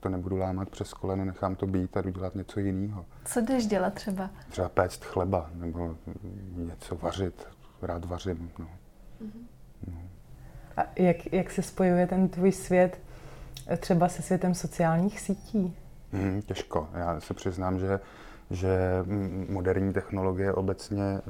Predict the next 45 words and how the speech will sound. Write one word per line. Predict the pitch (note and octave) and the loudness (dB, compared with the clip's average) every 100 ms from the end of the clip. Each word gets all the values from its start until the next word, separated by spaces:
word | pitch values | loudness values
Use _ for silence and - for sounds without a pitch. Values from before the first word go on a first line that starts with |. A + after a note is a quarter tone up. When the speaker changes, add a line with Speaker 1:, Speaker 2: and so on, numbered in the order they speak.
| F#2+ F#2 F#2 - F#2+ | -4 -2 -4 -8 -10
Speaker 1:
nemám | G2 F#2+ F#2 F#2+ | -6 -6 -4 -2
moc | G2 - | -4 -4
rád, | G2+ F2 E2+ | -2 -2 -2
nebo | F2+ | -2
respektive | F2+ - G2 G2 | -2 -2 2 4
ono | G2 | 4
to | G2+ | 4
jinak, | G2+ F2+ | 4 4
oni | F2 F#2 | 2 0
nemají | F#2 F#2 | 0 0
rádi | F2+ F2+ G2 | 0 0 2
mě | G2 F2 E2+ | 2 2 0
a, | F2+ | -4
a | E2 - - F#2 | -6 -4 -6 -2
já, | F2 F2 F#2+ | 0 0 2
já | F#2+ F2 | 2 2
to | F2+ | 0
opětuju, | F#2 F#2+ F#2 F2+ D#2+ | 2 2 2 0 0
ten | E2 E2 | -2 -6
vztah. | - - - - - - - - - - | -6 -10 -10 -18 -18 -16 -16 -18 -18 -6
Takže | F2+ E2+ E2+ F2 - - - | -4 -2 -2 -2 -4 -10 4
<clears throat> | - A#2+ G#2+ F#2 | 8 8 4 2
to | G2 | 2
je | |
těžký. | - G#2 - - F2+ - - - - - - - - - | 4 2 0 0 0 -2 -18 -20 -20 -20 -20 -18 -14 0
A, | G#2 F2+ | 6 6
a, | F#2 G2+ - - | 6 4 0 2
ale | G2+ G2 | 4 4
uvědomuji | F#2+ F#2 F#2+ F#2 | 4 4 4 2
si, | G#2 F#2 | 0 0
že | F#2+ | 2
v | F#2 | 2
dnešní | F#2 - G2 | 0 -2 0
době | F#2 F2+ F2+ | 2 2 0
prostě, | F2 - F#2 | -2 -4 0
abych | F#2 - | 0 -2
se | - | -2
dostal | F#2 - - F2+ | -2 0 2 4
nějak | F2+ F2+ | 2 2
rozumně | F#2 E2+ F2+ F#2 | 0 0 0 0
k | |
zákazníkovi | F#2 F2 F2 F#2 F#2+ F2+ - F#2 F#2 | 2 0 0 0 0 0 0 2 2
a | F2+ | 2
aby | F2 F#2 | -2 0
ty, | F#2 G#2+ | 0 0